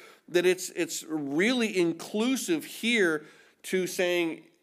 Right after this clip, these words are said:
anyone who wants to come into these cities can come into the cities.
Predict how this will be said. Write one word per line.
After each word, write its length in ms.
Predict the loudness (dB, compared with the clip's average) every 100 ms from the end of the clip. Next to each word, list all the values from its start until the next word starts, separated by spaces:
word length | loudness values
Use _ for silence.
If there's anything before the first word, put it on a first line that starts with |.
| _ _ 2
anyone 460 | 2 4 2 2
who 160 | 2 2
wants 340 | 2 0 -2
to 80 | -8
come 320 | -4 -2 2
into 320 | 2 2 -4
these 280 | -4 -4 -4
cities 640 | -4 -2 -2 0 -2 -4 -12
can 280 | -6 -4 -4
come 320 | -4 -6 -6 -8 -2
into 440 | 0 0 -2 -2
the 140 | -2
cities. 520 | -4 -2 0 0 -2